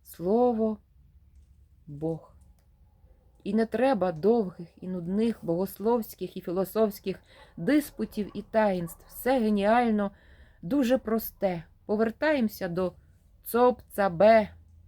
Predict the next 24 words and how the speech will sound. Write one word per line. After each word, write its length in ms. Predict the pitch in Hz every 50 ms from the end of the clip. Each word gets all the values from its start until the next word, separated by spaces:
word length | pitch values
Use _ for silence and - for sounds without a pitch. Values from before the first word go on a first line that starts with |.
| - - - - - - - - - - - - -
Всі 160 | - - 247
знають, 440 | 220 226 233 262 269 262 240 226 -
що 140 | - - 196
це 200 | - - 196 196
право-ліво 880 | - - - 220 233 240 226 190 190 196 208 247 262 247 190 180 175
чи 180 | - - -
ліво-право, 840 | 165 160 156 202 226 208 185 180 - - 196 214 226 220 190 185 185
ніхто 360 | 180 190 - - - - 240
толком 500 | - - 220 220 208 175 - 180 170 170
не 80 | 165 165
пам'ятає. 640 | - 165 165 165 170 - - 202 202 190 175 165 165 - - - _ _ - - - -
Але 180 | - 202 247 262
саме 300 | - - 277 294 262 247
це 280 | - - - 277 285 -
і 220 | - 214 214 202
є 160 | 214 247 247
головним 500 | 214 202 202 202 202 190 202 220 233 220
розумінням, 680 | 190 202 202 196 185 214 208 226 240 233 214 196 185 175
звідки 360 | 160 170 220 240 - - -
в 40 | 190
українців 580 | 196 - 202 202 214 233 240 214 202 - 180 170
взялась 380 | 165 180 190 214 233 220 -
така 260 | - 180 175 - 214 208
назва. 440 | 208 220 214 202 170 165 165 160